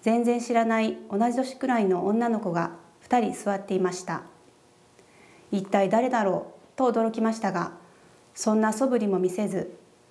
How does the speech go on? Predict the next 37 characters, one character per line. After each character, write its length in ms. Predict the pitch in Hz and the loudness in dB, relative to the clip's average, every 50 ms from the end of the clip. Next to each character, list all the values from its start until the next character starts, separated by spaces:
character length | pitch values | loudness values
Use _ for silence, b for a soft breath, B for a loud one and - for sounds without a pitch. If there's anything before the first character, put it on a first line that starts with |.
| _ _ _ _ _ | _ _ _ _ _
そ 160 | - - 214 | -2 0 2
の 100 | 214 214 | 2 4
場 140 | 208 208 208 | 4 4 4
に 100 | 208 208 | 2 0
い 60 | 202 | 0
た 220 | 208 202 196 202 | 0 0 0 2
妹 380 | 202 208 214 226 226 226 226 226 | 2 2 2 2 2 2 -2 -4
と 100 | 226 226 | -2 -2
私 380 | 220 220 - 220 214 - - 214 | -2 -2 -2 -4 -6 -6 -4 0
は 260 | 214 208 214 - - - - - - _ _ _ _ _ _ _ _ - | 2 2 2 0 -4 -12 -20 -20 -20 _ _ _ _ _ _ _ _ -2
無 100 | 214 208 | 2 4
言 200 | 233 233 233 233 | 4 4 4 4
の 80 | 233 | 4
ま 140 | 226 226 220 | 2 2 4
ま 200 | 220 214 220 214 | 2 2 2 0
食 260 | 214 - 226 - 240 | -2 -4 -2 -2 -2
事 120 | 233 240 247 | 0 0 -2
を 100 | 240 240 | -2 -2
た 160 | 240 247 233 | -2 -2 -2
り、 160 | 196 175 170 - - - B B B B B B B B B B | -2 -2 -4 -8 -14 -20 B B B B B B B B B B
そ 160 | B - 233 | B -4 0
そ 120 | 220 262 262 | 0 0 0
く 60 | - | 0
さ 160 | - 247 214 | -2 -2 -2
と 260 | 220 - 175 170 - - | 0 0 -2 -2 -2 -6
そ 120 | - - 202 | -6 -2 0
の 100 | 214 208 | 0 2
部 60 | 202 | 2
屋 180 | 240 277 262 | 2 2 2
を 80 | 214 190 | 2 2
出 100 | 175 180 | 0 0
ま 140 | 175 175 170 | -2 -2 -4
し 120 | - - | -6 -8
た。 180 | - 165 151 - - - - - _ _ _ _ _ _ _ _ _ _ _ _ _ _ - - - - _ _ _ _ _ | -8 -8 -8 -8 -12 -20 -20 -20 _ _ _ _ _ _ _ _ _ _ _ _ _ _ -20 -20 -20 -20 _ _ _ _ _
聞 160 | - - - | -16 -4 -4
く 100 | 226 208 | -4 0
と、 400 | 214 208 185 190 - - - | 2 2 2 2 0 -4 -12